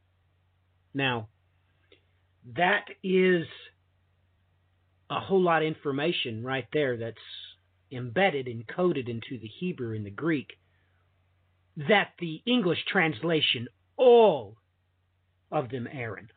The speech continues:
all English translations will fail you in obtaining any of this information that God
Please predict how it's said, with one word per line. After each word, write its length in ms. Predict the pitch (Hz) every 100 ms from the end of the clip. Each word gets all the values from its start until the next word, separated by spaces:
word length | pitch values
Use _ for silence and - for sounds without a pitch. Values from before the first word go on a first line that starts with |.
| _ _ _ _
all 440 | 277 262 214 123 -
English 320 | 190 175 131 - -
translations 800 | 151 120 107 135 113 110 92 104 _ - - -
will 260 | 139 117 -
fail 240 | 202 160
you 220 | 131 87 73 _ _ _ _ _ _ _
in 120 | 156 135
obtaining 760 | 113 - - 180 156 127 113 - _
any 260 | 196 185 139
of 120 | 117
this 140 | 120 117
information 580 | 131 - 127 131 131 127
that 260 | 123 127
God 320 | 117 156 139